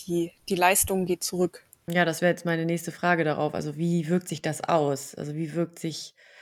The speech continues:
Speaker 2: so ein Ungleichgewicht eben aus, aus Unternehmenssicht? Und du hast jetzt gerade schon gesagt, dass dies, die Organisation verlangsamt. Kannst du das kurz ein bisschen beschreiben? Inwiefern?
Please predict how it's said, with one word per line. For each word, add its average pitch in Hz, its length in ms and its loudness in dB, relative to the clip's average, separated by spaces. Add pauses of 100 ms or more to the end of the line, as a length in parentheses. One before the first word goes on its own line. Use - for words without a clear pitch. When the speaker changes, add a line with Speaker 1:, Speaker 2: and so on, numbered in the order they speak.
(160)
Speaker 2:
so - 120 -6
ein 175 60 -2
Ungleichgewicht 165 760 4
eben 156 200 0
aus, 151 320 -2
aus - 200 -2
Unternehmenssicht? 147 880 -4
Und 156 80 -6
du 151 80 -6
hast 151 100 -6
jetzt - 220 -6
gerade 156 180 -4
schon 156 120 -2
gesagt, 147 360 -4
dass 147 140 -8
dies, - 260 -12 (160)
die 160 240 -2
Organisation 170 540 2
verlangsamt. 202 680 2
Kannst 185 180 -6
du 180 40 -2
das 180 120 -2
kurz - 220 -4
ein 175 40 -8
bisschen 175 220 -4
beschreiben? 180 560 0 (880)
Inwiefern? 180 720 0